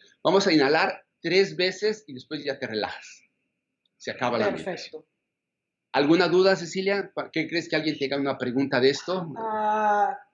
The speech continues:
Speaker 2: yo no veo preguntas. Vamos a, yo, eh, todo el mundo está prestando muchísima atención, así que yo creo que todo el mundo debe estar seguramente como yo, con mis, con mis manos listas en la posición que usted acaba de indicar, sentadita muy derecha y, y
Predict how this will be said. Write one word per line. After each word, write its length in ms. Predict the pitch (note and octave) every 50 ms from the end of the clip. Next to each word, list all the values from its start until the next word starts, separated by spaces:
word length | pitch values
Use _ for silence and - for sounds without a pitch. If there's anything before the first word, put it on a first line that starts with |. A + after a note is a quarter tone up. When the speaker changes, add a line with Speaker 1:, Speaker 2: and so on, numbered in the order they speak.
| - A#3+ - _
Speaker 2:
yo 340 | - G#3+ A#3 A#3 A#3 A3+ A#3+
no 160 | B3 C4 C4
veo 200 | C4+ C#4 C#4+ C#4+
preguntas. 840 | D#4+ D#4+ D#4 D4 D4 C#4+ C#4+ - D#4 D#4 D#4 D#4 - - - A#3 G3
Vamos 300 | G#3 G#3 G#3 A3 A#3+ D4
a, 160 | D4 C4 A3+
yo, 120 | A#3 A#3+ A#3 A3 -
eh, 160 | A#3 A#3 A3+
todo 200 | - B3 C4 C#4
el 60 | D4+
mundo 180 | D4 E4 E4 F4
está 180 | F4+ F4 C4+ B3
prestando 340 | C4 - C#4+ C4 B3+ C#4
muchísima 460 | C4 A#3+ A#3+ - C#4+ C4 - D4+ C4+ C4+
atención, 480 | C4 A#3+ A3+ A#3 - B3 A#3 B3+ D4+ D4+ -
así 240 | A#3 A3+ A#3 B3 A#3
que 160 | - B3 B3
yo 160 | A#3+ B3+ B3
creo 200 | B3 B3 A#3 A#3+ A#3+
que 100 | B3+ A3+
todo 180 | A3+ A3 A3+
el 60 | A#3 B3
mundo 200 | B3+ B3+ C4 B3+
debe 160 | A#3+ A#3+ B3
estar 200 | B3 - A#3+ B3
seguramente 520 | - A#3+ A3+ A3 A3 A3+ A3+ A3 - A#3 A#3
como 240 | A3 G#3 G3+ G3+ G3+
yo, 200 | A3 A#3 A#3+ A#3+
con 160 | B3+ A3+ G#3
mis, 400 | G3+ G3 G3 G3 - - - _ _ _ _ _ _ _
con 140 | A3 G3+
mis 160 | G3 G3+ F#3 F#3+
manos 400 | A3 G#3+ A3 A#3 A#3 A#3 G3+ A#3+
listas 500 | A#3+ C4+ C4+ B3 - - C4+ C4 B3+ B3
en 180 | A3+ G3+ G3+ G3+
la 100 | G3 G3
posición 360 | G3+ - G#3 G3 - A3+ A3 A3+
que 60 | B3
usted 120 | A#3+ B3
acaba 240 | A#3 A#3+ A3+ A3 A3+
de 100 | A3+ A3+
indicar, 460 | A3 G#3 G3+ G3+ A#3 A#3+ C4+ D4+ - - - - - _ _ _ _
sentadita 560 | - - A3 A3 A3+ G3 G3+ A#3 A#3 - B3+
muy 160 | B3 B3 B3
derecha 640 | A#3+ A#3 A#3 B3 C#4+ D#4+ D#4 - F4 E4+ E4+ - - -
y, 440 | B3+ B3 B3 A#3+ A#3 A#3 A#3 A#3 A#3
y 260 | A#3 A3 A3 A3 A3